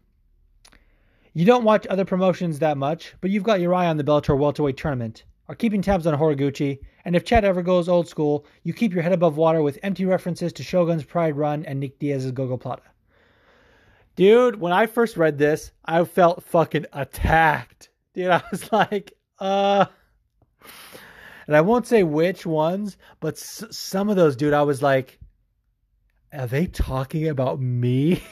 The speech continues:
<laughs> Dude, I thought this was a fucking super accurate post and, uh, just made me laugh when I first read it. So if you hadn't heard it, I wanted to kind of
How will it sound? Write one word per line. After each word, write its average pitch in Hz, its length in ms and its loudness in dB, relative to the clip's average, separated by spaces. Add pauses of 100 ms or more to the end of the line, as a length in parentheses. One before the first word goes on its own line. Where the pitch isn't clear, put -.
(440)
<laughs> - 540 -20
Dude, 117 280 -4 (1400)
I - 40 -6
thought 165 120 4
this 139 100 2
was 143 140 0
a 135 60 0
fucking 135 440 -4
super 156 380 0
accurate 135 560 -2
post 127 460 -4 (140)
and, 123 480 -4
uh, 123 220 0
just 123 220 -6
made 127 140 0
me 123 100 -2
laugh 117 400 0
when 131 140 -6
I 123 60 -4
first 120 220 -8
read 151 140 2
it. 165 100 -4
So 127 180 4
if 120 120 -4
you 139 80 0
hadn't 135 320 -2
heard 143 180 -2
it, 135 60 -4
I 135 40 -2
wanted 127 280 -4
to - 60 -20
kind 127 160 -6
of 117 180 -10